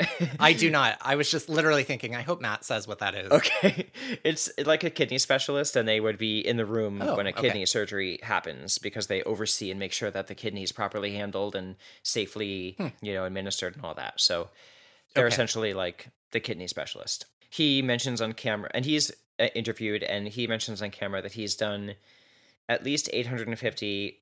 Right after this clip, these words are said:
Speaker 1: quote-unquote illegal transplants. He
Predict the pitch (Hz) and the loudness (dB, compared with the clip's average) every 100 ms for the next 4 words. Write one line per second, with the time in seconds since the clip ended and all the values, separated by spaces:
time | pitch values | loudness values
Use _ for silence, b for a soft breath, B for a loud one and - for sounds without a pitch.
0 | _ - 120 92 110 104 101 104 107 107 | _ 0 0 0 -2 -2 0 -4 -4 -2
1 | 101 107 - 95 - 87 78 120 - 113 | 0 0 -2 -4 -4 -6 -6 -2 -2 -2
2 | 101 95 92 - | -6 -6 -8 -12